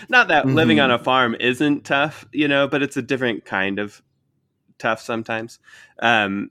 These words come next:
Speaker 1: and that,
Speaker 2: Okay.
Speaker 1: you know, just the way that they talk about anything, <laughs> I think feels, like,
Speaker 2: Mm.
Speaker 1: kinda disconnected from,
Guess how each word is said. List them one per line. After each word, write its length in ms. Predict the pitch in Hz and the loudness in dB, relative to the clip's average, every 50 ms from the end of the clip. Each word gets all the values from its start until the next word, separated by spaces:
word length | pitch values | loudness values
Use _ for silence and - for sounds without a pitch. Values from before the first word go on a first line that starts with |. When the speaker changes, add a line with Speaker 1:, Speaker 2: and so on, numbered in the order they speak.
| _ _ - | _ _ -2
Speaker 1:
and 220 | 127 131 131 120 | 0 0 0 2
that, 260 | 127 123 120 113 - | 2 2 2 2 0
Speaker 2:
Okay. 100 | - - _ _ _ - | -4 -14 _ _ _ -6
Speaker 1:
you 100 | - 123 | -4 -2
know, 240 | 104 101 98 98 - | -2 -2 -2 -2 -4
just 280 | - - 160 156 - | -4 -4 -4 -4 -2
the 100 | - 151 | -2 -4
way 200 | 123 123 120 120 | -2 0 0 0
that 340 | 120 117 110 101 - - _ | 2 0 0 0 -2 -6 _
they 200 | - 117 107 104 | -4 -2 0 0
talk 400 | 95 - - - 95 98 - - | -2 -2 -4 -4 -4 -4 -4 -8
about 460 | 107 98 - 95 95 95 95 - - _ _ _ _ _ _ _ _ _ _ _ _ _ _ _ _ _ _ _ _ _ _ _ _ _ _ _ _ _ _ _ _ _ _ _ _ - | -10 -6 -4 -2 -2 -2 -2 -4 -8 _ _ _ _ _ _ _ _ _ _ _ _ _ _ _ _ _ _ _ _ _ _ _ _ _ _ _ _ _ _ _ _ _ _ _ _ -10
anything, 600 | 95 98 98 104 110 113 - 143 135 135 143 156 139 | -6 -6 -4 -4 -6 -6 -4 -4 -4 -4 -4 -6 -8
<laughs> 320 | 120 - - - - - | -8 -10 -10 -8 -6 -4
I 280 | 196 - - - - - | -4 -4 -2 -2 -4 -4
think 460 | - - - - 214 202 - - - | -6 -8 -6 -2 -2 -2 -2 -4 -10
feels, 420 | - - 151 156 160 160 147 123 | -8 -4 -2 0 2 2 2 2
like, 160 | 120 147 131 107 | 2 2 0 0
Speaker 2:
Mm. 100 | 98 95 | -2 -4
Speaker 1:
kinda 220 | 135 120 120 127 | -2 -2 -2 -2
disconnected 840 | 123 - 127 123 120 - - - 113 101 98 101 - - 120 117 110 | -2 -2 -4 -4 -4 -8 -12 -10 -6 -4 -4 -6 -6 -6 -10 -10 -8
from, 360 | - - 110 101 98 95 95 | -8 -6 -4 -4 -4 -6 -8